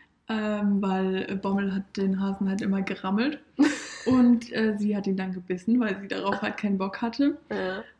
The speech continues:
Speaker 1: Und dann, ähm, ja, haben wir so ein Trenngitter <laughs> zwischen reingemacht.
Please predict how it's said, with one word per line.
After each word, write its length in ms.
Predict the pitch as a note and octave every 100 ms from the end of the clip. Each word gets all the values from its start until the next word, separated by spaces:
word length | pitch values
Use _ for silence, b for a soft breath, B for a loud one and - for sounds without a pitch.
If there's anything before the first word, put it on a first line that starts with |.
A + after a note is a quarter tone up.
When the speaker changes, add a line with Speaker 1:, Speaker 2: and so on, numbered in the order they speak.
| _ -
Speaker 1:
Und 600 | B3 A#3+ A3+ A#3+ A3+ G3+
dann, 540 | G3 G3 G#3 B3 E4+ - _ _ _ -
ähm, 600 | A#3 A3+ A#3 A3+ A3+ A#3 - _ _ _
ja, 400 | A3+ G3 F3+ E3+
haben 140 | G3 F#3+
wir 100 | F#3+
so 80 | G3
ein 160 | G3
Trenngitter 640 | - G#3 G3+ G#3+ - B3
<laughs> 0 |
zwischen 340 | - C4+ C4 B3+
reingemacht. 720 | B3+ C4 B3+ B3+ C4 C#4 -